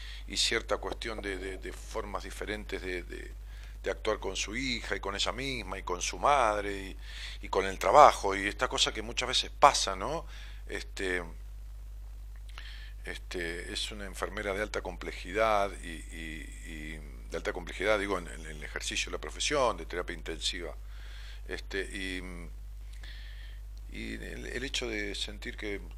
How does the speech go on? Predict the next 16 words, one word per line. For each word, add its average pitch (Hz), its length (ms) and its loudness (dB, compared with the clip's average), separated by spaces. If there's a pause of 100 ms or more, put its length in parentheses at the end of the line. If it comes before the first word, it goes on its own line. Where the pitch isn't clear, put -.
(180)
es 117 240 -4
un 110 100 -2
basta 113 280 6
ya 110 220 0
la 92 140 -4
profesión, 90 500 -4 (560)
¿no? 127 140 -6
Muchas 135 320 2
veces - 540 0 (120)
me, 101 140 -8
me 98 160 -8
ha 104 100 -4
pasado, 85 520 6
¿no? 131 260 -4
Es - 80 -4
decir, 101 260 -2